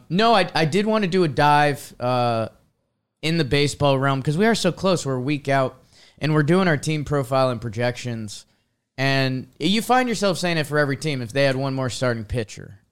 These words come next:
Um, you know, it's, I, I think it's one of the most <laughs> used phrase around baseball. There's, there's Brother Jeff on the screen.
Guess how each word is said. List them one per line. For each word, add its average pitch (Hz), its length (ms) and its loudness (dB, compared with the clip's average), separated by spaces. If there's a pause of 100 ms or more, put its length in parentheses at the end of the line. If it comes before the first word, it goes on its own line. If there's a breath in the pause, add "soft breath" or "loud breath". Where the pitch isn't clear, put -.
Um, 107 400 -8 (1500)
you 135 100 -2
know, 147 100 2
it's, - 260 -6
I, 131 200 0
I 131 100 0
think 147 160 -2
it's 120 120 -6
one 143 120 -2
of 135 60 -2
the 123 60 -2
most 143 580 0 (400)
<laughs> - 460 -8
used 156 460 -2
phrase 147 380 0
around 123 300 -6
baseball. 107 720 -6
There's, 117 400 -8 (160)
there's 131 220 -4
Brother 104 280 -8
Jeff 98 340 -12
on 92 120 -14
the 90 60 -14
screen. 92 360 -16